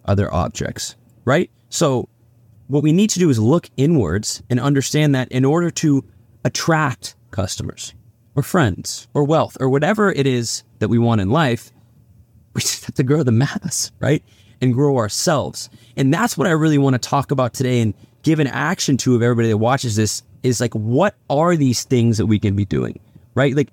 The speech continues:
as you look inward, tens of millions of dollars deep, what are you doing now to try and increase that gravitational pull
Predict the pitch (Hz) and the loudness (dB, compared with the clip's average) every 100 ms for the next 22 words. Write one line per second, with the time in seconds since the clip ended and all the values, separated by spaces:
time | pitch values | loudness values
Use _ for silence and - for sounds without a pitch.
0 | _ _ 143 180 202 147 208 175 - 135 | _ _ -2 2 2 2 4 2 2 0
1 | 117 98 101 151 _ _ _ _ _ _ | 2 2 2 -2 _ _ _ _ _ _
2 | - 202 208 190 170 160 143 123 123 113 | -2 2 2 2 2 2 2 2 2 2
3 | 110 101 98 - - _ _ - _ _ | 0 0 -2 -2 -8 _ _ -20 _ _
4 | _ _ _ - 120 160 220 185 196 190 | _ _ _ -10 -2 0 2 2 2 2
5 | 175 127 113 110 117 131 110 _ _ _ | 4 4 4 4 2 0 -4 _ _ _
6 | _ - 135 - 139 123 104 117 - - | _ -6 -4 0 2 2 2 0 -2 -2
7 | 143 139 - - - _ _ - 117 113 | 2 2 2 -4 -8 _ _ -4 -2 0
8 | 131 117 127 123 123 104 117 127 175 | 0 0 0 0 0 0 0 0 0